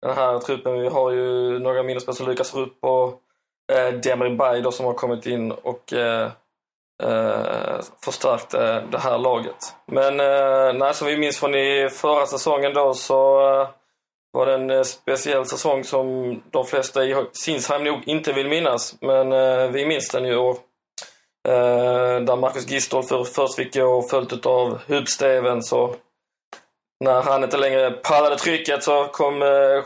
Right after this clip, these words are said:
skickade man in en tjugoåttaåring i form av Julian Nagelsmann då. Eh,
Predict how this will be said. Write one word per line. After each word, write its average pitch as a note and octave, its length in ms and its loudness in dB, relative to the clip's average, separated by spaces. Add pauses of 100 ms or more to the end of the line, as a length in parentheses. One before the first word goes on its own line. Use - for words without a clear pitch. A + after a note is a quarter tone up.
(120)
skickade D3 340 -2
man C#3+ 60 0
in C#3+ 60 -2
en C#3 100 2
tjugoåttaåring C3 640 2
i B2 40 -2
form C3 240 0
av B2+ 180 -2
Julian C3 500 0
Nagelsmann B2 600 -2
då. A#2 220 -2 (760)
Eh, A#2+ 220 0